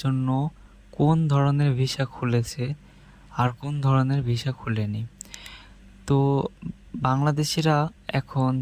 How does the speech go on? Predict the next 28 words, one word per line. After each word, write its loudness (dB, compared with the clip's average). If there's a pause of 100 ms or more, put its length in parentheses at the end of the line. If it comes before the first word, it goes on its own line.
চাইলে 0 (140)
দুবাই 4 (100)
যেতে -4
পারে, -10 (540)
কিন্তু -2 (460)
এটার -2
ভিতরে -6
কিছু 0 (100)
শর্ত -2 (160)
আছে। -2 (240)
শর্তগুলো -2 (140)
যদি -6 (760)
আপনার 2
পক্ষে -2 (120)
মানা 4 (120)
সম্ভব 0 (100)
হয় 2
বা 2 (300)
আপনার 0 (100)
যদি -2 (120)
সে -2
ক্রাইটেরিয়াগুলো 0
পূরণ -8 (140)
থাকে, -4 (600)
তাহলে -4
আপনি -8 (100)
যেতে 2 (100)
পারবেন। -2